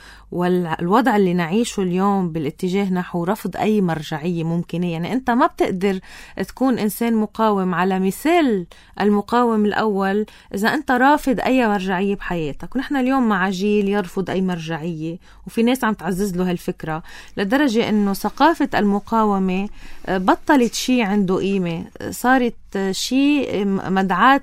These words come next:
للسخرية والاستهتار، إنه أنا ليه بدي ضحي بحياتي،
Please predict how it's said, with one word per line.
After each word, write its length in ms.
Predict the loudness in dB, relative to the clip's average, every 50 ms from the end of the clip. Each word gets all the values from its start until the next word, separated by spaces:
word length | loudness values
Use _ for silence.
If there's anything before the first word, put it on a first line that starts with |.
| -2 -4
للسخرية 1300 | -2 0 2 2 2 0 0 -4 -8 -20 -20 -16 -8 -8 -8 -6 0 0 0 0 0 0 2 4 4
والاستهتار، 840 | 4 4 2 0 -2 -2 -2 -2 -2 -2 0 2 4 6 6 6 4
إنه 200 | 2 0 0 0
أنا 120 | 0 2 2
ليه 180 | 2 2 2
بدي 420 | 2 0 -2 -2 0 0 0 0 2
ضحي 340 | 2 2 2 2 -4 -2
بحياتي، 840 | -2 -2 -2 -2 -2 -2 0 0 0 -2 -2 -4 -4 -4 -2 -4 -4